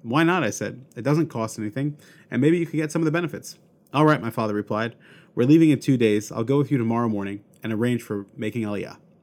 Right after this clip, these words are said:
When we went to the government office and handed over his passport, the lady behind the counter realized that I was the one who spoke Ivrit, and she said to me in Ivrit, "That's so sly. You can only make Aliyah with benefits until the age of sixty-five,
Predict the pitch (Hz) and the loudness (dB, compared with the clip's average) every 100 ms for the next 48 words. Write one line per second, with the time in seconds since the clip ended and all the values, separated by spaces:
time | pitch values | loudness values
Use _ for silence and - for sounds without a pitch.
0 | _ _ _ _ _ - 135 139 175 170 | _ _ _ _ _ -4 2 4 4 2
1 | 151 123 131 123 80 107 104 - - - | -2 0 -2 -2 -4 -8 -10 -12 -14 -12
2 | 113 120 127 120 117 107 104 117 107 - | -8 -6 -4 -2 -2 -4 -8 -8 -8 -8
3 | 98 - _ _ _ 127 151 139 131 113 | -14 -14 _ _ _ 2 2 2 0 -4
4 | 127 117 107 107 117 92 113 - _ _ | -4 -4 -4 -2 -2 -4 -10 -16 _ _
5 | _ - 101 131 139 113 120 110 107 - | _ -8 -2 0 0 0 -4 -4 -8 -8
6 | 117 107 104 80 - 120 139 131 156 147 | -6 -6 -8 -12 -10 -8 -6 -2 -2 -2
7 | 110 110 - _ _ _ _ _ _ - | -6 -8 -12 _ _ _ _ _ _ -8
8 | 117 104 104 - _ _ _ _ - 143 | -6 -4 -4 -6 _ _ _ _ -6 -4
9 | - 160 - 135 107 113 - _ _ _ | 0 -2 0 -4 -4 -6 -16 _ _ _
10 | _ - 123 135 156 147 135 127 123 127 | _ -12 -4 0 4 4 2 -2 0 0
11 | 110 107 - 123 110 101 - - 127 120 | -2 -4 -4 -4 -4 -10 -10 -8 -4 -2
12 | 120 110 - 135 117 - 98 - | -2 -6 -10 -10 -10 -8 -8 -10